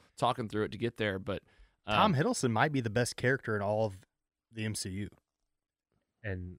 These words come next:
Speaker 3: I'm happy that
Speaker 1: Oh, man.
Speaker 3: he
Speaker 1: What,
Speaker 3: has a
Speaker 1: that's a
Speaker 3: fa-,
Speaker 1: big
Speaker 3: a
Speaker 1: statement.
Speaker 3: path forward now to being in it full time.
Speaker 1: That's
Speaker 3: Still.
Speaker 1: uh, still, exactly, 'cause now we know there's a second season. Remember what I, I was scared of? I thought for sure one was gonna die. Then they're fighting against each other. I was like, "Oh, I don't wanna be right about this." And now they're both alive.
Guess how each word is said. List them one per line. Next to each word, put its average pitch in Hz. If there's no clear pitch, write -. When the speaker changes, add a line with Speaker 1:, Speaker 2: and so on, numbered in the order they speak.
Speaker 3:
I'm 92
happy 90
that 85
Speaker 1:
Oh, 110
man. 101
Speaker 3:
he 117
Speaker 1:
What, 104
Speaker 3:
has 135
a -
Speaker 1:
that's -
a 113
Speaker 3:
fa-, 104
Speaker 1:
big 104
Speaker 3:
a 117
Speaker 1:
statement. 117
Speaker 3:
path 107
forward 110
now 92
to 90
being 92
in 101
it 90
full 92
time. 87
Speaker 1:
That's 135
Speaker 3:
Still. 107
Speaker 1:
uh, -
still, 123
exactly, 110
'cause 104
now 104
we 113
know 127
there's 123
a 117
second 123
season. 113
Remember 120
what 120
I, 117
I 110
was 113
scared 131
of? 143
I 120
thought 85
for 101
sure 135
one 107
was 101
gonna 98
die. 113
Then 135
they're 117
fighting 131
against 107
each 104
other. 107
I 110
was 101
like, 95
"Oh, -
I 104
don't 101
wanna 98
be 98
right 107
about 95
this." 110
And 107
now 110
they're 123
both 127
alive. 123